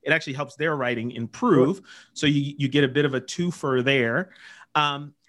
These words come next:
Speaker 1: and then we also know that there are ways, there are better and worse ways to enhance sort of user experience and workflow of teachers, something you don't usually hear a lot about in education. We as technologists think a lot about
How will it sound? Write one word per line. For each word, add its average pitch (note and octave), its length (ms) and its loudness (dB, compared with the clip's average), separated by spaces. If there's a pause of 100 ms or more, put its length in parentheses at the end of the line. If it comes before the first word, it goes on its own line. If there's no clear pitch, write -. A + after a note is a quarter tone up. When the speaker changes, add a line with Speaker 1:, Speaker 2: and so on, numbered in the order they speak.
(100)
Speaker 1:
and G3 180 -4
then A3 140 0
we G3+ 140 4
also A3 340 0
know F3+ 500 0
that C#3+ 400 0
there D#3+ 180 2
are D3+ 60 -2
ways, E3 600 -2
there D3 100 2
are C3+ 40 -2
better D#3 260 2
and E3+ 100 -2
worse E3+ 260 -4
ways D3+ 440 -6
to C#3+ 200 -10
enhance E3 500 -4
sort D#3+ 240 -4
of B2+ 60 -4
user E3+ 340 -2
experience D3+ 580 -4
and B2 220 -4
workflow B2+ 640 2
of - 100 -10
teachers, D#3+ 300 -4
something C#3 240 -2
you C#3 80 2
don't C3 140 0
usually B2 260 -2
hear C3+ 160 -2
a B2 40 0
lot B2 180 2
about A#2+ 260 -4 (280)
in C3+ 60 0
education. C3 520 0
We F3+ 340 0
as C3+ 180 -6
technologists D3 800 -2
think C3+ 180 -14
a B2+ 60 -10
lot C3 200 -2
about A#2 340 -4